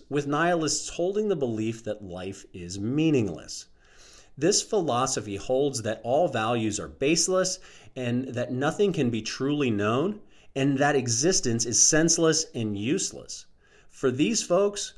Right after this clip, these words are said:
all I want to do is give them a hug. So now that we have that out of the way, I'm gonna discuss the foundational elements of what it means to find or have meaning in life,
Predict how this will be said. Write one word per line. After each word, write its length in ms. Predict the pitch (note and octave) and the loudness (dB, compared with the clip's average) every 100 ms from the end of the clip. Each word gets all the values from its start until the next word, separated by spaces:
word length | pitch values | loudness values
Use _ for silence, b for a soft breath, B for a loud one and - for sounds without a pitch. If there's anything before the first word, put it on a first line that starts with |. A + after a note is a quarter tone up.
| b b - | b b 2
all 260 | D3+ F#3+ | 6 8
I 80 | E3+ | 8
want 200 | D3 C#3+ | 6 6
to 80 | B2 | 4
do 240 | A2+ A#2+ | 4 4
is 140 | A2 F#2 | 2 0
give 260 | G#2 G#2 | -2 0
them 220 | G2+ G2+ | -2 -2
a 60 | F2 | -4
hug. 520 | - - G2 D#2+ - - - - b b b b b b - | -8 -6 -6 -6 2 6 6 4 b b b b b b -6
So 160 | - | -2
now 220 | C3+ D#3 | 4 4
that 100 | F#3+ | 4
we 140 | E3 B2+ | 4 4
have 280 | D3 C#3+ B2 | 4 4 4
that 180 | A#2+ | 4
out 160 | A#2 A2 | 4 2
of 60 | G2 | 0
the 60 | |
way, 480 | G2 C3+ C3 G#2 G2+ B B | 2 4 4 2 -2 B B
I'm 120 | - F3 | -6 0
gonna 200 | C4 D4 | 2 2
discuss 480 | F3+ - D#3 D3+ | 2 4 4 4
the 120 | D3+ B2+ | 0 -4
foundational 720 | C3+ C3+ B2+ D3 - D3+ - | -2 0 2 2 2 -2 0
elements 400 | A2+ G#2+ A2 A#2 | -2 0 -2 -4
of 140 | A#2+ | -2
what 180 | F#3 B3 | -2 0
it 120 | A#3+ | 0
means 400 | C#3+ C#3 C3+ C3 | 0 2 2 0
to 100 | - | -4
find 560 | - - D3 D3 D3+ D3 - | -6 -4 0 2 2 0 -4
or 120 | A#2+ | -6
have 320 | - G3 G3+ | -6 -4 0
meaning 300 | D#3 F3 F3+ | 4 6 8
in 100 | C3 | 6
life, 380 | G2+ F2 F#2 | 2 -2 -6